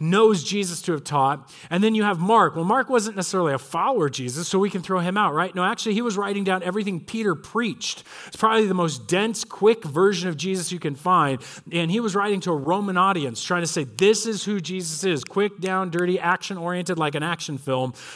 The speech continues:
versus a long, drawn-out drama." And finally, you get Luke. Now, Luke was not a follower of Jesus who, and knew Jesus personally, but he was like the first newsman.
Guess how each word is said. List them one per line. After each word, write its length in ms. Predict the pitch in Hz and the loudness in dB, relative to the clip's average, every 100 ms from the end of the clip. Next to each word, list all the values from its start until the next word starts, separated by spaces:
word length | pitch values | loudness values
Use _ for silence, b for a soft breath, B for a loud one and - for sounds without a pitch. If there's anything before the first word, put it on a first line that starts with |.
| B | B
versus 480 | 151 151 160 147 - B B | 0 2 2 -2 -2 B B
a 60 | 151 | 2
long, 360 | 156 151 147 | 4 2 0
drawn-out 400 | 131 139 135 135 | 0 0 0 -2
drama." 440 | 135 156 156 110 104 - B B B | 2 4 4 0 -12 -20 B B B
And 100 | 175 | 0
finally, 300 | 269 320 285 | 2 2 2
you 100 | 240 | 2
get 400 | 196 196 151 - | 2 0 -2 -12
Luke. 480 | 190 220 262 - - | -4 2 2 0 -4
Now, 200 | 175 185 | 0 2
Luke 260 | 220 302 | 2 2
was 180 | 269 190 | 0 0
not 360 | 208 240 254 - | 2 4 4 2
a 100 | 175 | -2
follower 480 | 151 208 269 247 196 | 2 4 6 6 2
of 100 | 160 | 2
Jesus 560 | 175 180 165 165 160 | -2 -2 -2 -4 -6
who, 120 | 180 180 | -6 -4
and 240 | 156 156 | -4 -2
knew 160 | 175 220 | 0 0
Jesus 300 | 175 180 147 | 0 -2 -2
personally, 480 | - 226 - 170 147 | -2 -2 -2 -4 -4
but 280 | 127 175 | -2 0
he 100 | 214 | 0
was 180 | 262 285 | 0 -2
like 220 | 233 202 | -2 -2
the 120 | 190 175 | 0 -2
first 440 | - 180 196 - | 0 0 0 -2
newsman. 800 | 147 165 180 147 131 120 95 92 | -4 -2 -2 -2 -4 -6 -8 -16